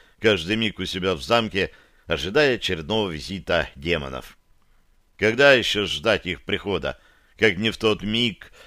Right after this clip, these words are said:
когда грань между миром живых и мёртвых становится почти неразличимой?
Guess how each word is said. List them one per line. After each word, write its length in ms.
когда 300
грань 360
между 380
миром 320
живых 380
и 40
мёртвых 480
становится 720
почти 480
неразличимой? 1000